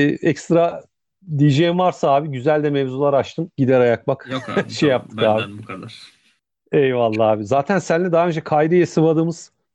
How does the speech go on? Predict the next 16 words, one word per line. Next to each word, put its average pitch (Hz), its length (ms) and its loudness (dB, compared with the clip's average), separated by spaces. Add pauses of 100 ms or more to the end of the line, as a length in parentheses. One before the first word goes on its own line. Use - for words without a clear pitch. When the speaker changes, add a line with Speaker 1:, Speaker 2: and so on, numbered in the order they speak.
(140)
Speaker 1:
podcastler 160 580 0
olmuştu 151 460 0
abi. 123 300 0
Böyle 131 260 4
bir 147 180 0 (320)
<laughs> - 800 -6
tesadüf 139 640 -2 (320)
Speaker 2:
Aynen. 101 280 -4
Speaker 1:
gidiyor 120 340 2
abi. 113 400 0
O 139 160 0
zaman 170 380 -4 (460)
haftaya 139 360 0
görüşmek 190 480 2
üzere 170 240 4
diyelim. 185 320 2